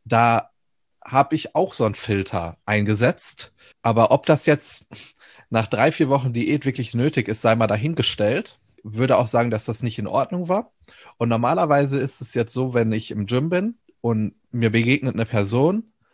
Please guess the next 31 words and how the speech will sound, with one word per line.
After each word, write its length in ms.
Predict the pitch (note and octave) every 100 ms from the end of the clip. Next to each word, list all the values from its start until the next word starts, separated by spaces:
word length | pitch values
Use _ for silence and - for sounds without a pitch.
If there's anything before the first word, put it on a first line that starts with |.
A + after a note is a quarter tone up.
| _ _ _ _ -
dann, 520 | G#2+ G#2+ G#2+ G#2 - _ -
glaub 260 | A#2+ A#2+
ich, 120 | D3+ D3
haben 100 | C3+
die 80 |
schon 180 | A2+ C#3+
das 180 | D#3 -
Gefühl, 280 | D3 - D#3+
dass 200 | B2+ -
ich 180 | A#2 -
denen 260 | A#2+ G#2+
freundlich 420 | - A#2 D#3+ E3
gegenüber 400 | - D3+ C#3+ D3
bin 280 | C#3 C#3 C3+
und 340 | A#2+ G#2 G2+ - - - -
ich 140 | A2+
mache 180 | B2+ A#2
auch 100 | G#2+
gerne 220 | A2+ G#2+
mit 160 | G2 G2
denen 140 | F#2
Späßchen 480 | F2+ D3+ E3 - D#3
und 140 | C#3+ C#3+
so. 320 | D3 D3+ D3+ _ - - - _ _ _ _ -
Ähm, 760 | A#2 G#2+ G2+ G2+ G2+ G2 F#2+ - _ _ -
und 180 | A#2+ G#2+
ich 120 | -
bin 160 | C3+
nie 140 | C3 D3
schlecht 320 | - C#3 -
gelaunt. 640 | A#2 G#2+ G#2+ F#2+ F2 -